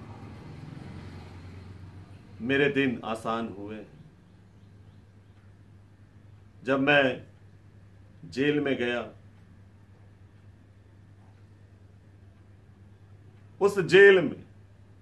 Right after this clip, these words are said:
मैंने देखा कि किस प्रकार से गिडियोन्स वाले न्यू टेस्टामेंट को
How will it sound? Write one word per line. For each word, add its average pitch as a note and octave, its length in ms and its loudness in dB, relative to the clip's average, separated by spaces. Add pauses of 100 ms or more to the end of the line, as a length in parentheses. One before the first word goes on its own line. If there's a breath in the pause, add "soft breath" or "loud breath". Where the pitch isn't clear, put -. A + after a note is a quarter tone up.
(580)
मैंने C3 300 0
देखा C3 380 0 (1000)
कि D#3 120 -8
किस E3+ 220 -2
प्रकार C#3+ 460 2
से - 300 -14 (1120)
गिडियोन्स D#3 540 -2
वाले C3+ 400 0 (1040)
न्यू C3+ 160 -2
टेस्टामेंट D3 600 0
को G#2 240 -16